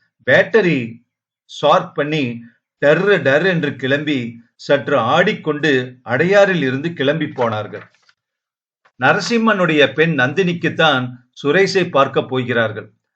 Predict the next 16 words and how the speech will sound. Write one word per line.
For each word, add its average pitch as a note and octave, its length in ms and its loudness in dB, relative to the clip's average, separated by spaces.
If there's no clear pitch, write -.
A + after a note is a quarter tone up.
நரசிம்மனின் G3+ 720 2
மனைவி C#3 400 0
வச்சலா B2+ 500 2
தலைமுடியை D#3+ 720 2
டை B2+ 240 2
அடித்துக் D#3 360 -4
கொண்டு C3+ 280 -2
லாக்கரில் F#3+ 600 2
இருந்து D#3 280 -2
நகைகளை E3 480 0
கொண்டு C3 260 -4
வந்து B2 200 -4
மாட்டிக்கொண்டார். A#2 760 -4
பழைய A3 300 6
மாம்பழத்தில் F3 600 2
இருந்து D3+ 280 0